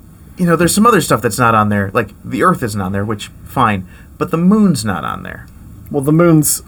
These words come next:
Speaker 2: n-
Speaker 1: Not a
Speaker 2: also
Speaker 1: planet.
Speaker 2: not a planet,
Speaker 1: But
Speaker 2: yeah.
Speaker 1: in an effort to bring a-, awareness to, uh, the needs of our space exploration,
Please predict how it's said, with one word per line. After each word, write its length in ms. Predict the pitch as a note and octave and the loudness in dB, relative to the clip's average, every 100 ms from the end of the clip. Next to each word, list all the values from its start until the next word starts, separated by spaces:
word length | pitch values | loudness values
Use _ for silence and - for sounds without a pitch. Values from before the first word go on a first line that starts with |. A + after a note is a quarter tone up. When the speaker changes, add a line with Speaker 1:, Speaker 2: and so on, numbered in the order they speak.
| - D#3 | -14 -4
Speaker 2:
n- 100 | D#3 | 0
Speaker 1:
Not 100 | D#3 | 2
a 40 | C#3 | 2
Speaker 2:
also 180 | D3 | 2
Speaker 1:
planet. 320 | G#3+ F3+ G2 - - | 2 0 -2 -8 -8
Speaker 2:
not 140 | C#3 | -8
a 20 | A2+ | -6
planet, 240 | D3 E3 B2 - | -2 2 2 0
Speaker 1:
But 40 | |
Speaker 2:
yeah. 220 | B2+ G2+ - - - - - | -6 -10 -14 -20 -20 -8 -2
Speaker 1:
in 100 | D#3 | -2
an 120 | D3+ | 0
effort 380 | A3+ A3 F#2+ - - | -2 0 -2 -4 -12
to 420 | - D#3 C3 A2+ - - - | -4 0 0 -2 -10 -20 -10
bring 240 | - G3 E3 | -4 0 -2
a-, 100 | - - - | -4 -12 -4
awareness 680 | B2+ C#3 B2+ A2+ G2+ - - - - | 0 2 2 0 -2 -6 -10 -18 -14
to, 480 | - C#3 B2 A#2 A2+ | -2 2 2 0 -2
uh, 460 | A2+ G#2+ G2 G2 F#2+ G2+ - - - | 0 2 2 2 -2 -8 -18 -20 -8
the 120 | A#2+ | -2
needs 320 | B2+ C#3+ B2+ B2 | 0 0 0 0
of 140 | A#2 | 2
our 120 | A2+ | 2
space 320 | G#2 - A2+ A2+ | 0 -2 -2 -4
exploration, 800 | G2+ - A2 G#2 G2+ G#2 F#2 | -6 -4 -2 -2 -2 -4 -8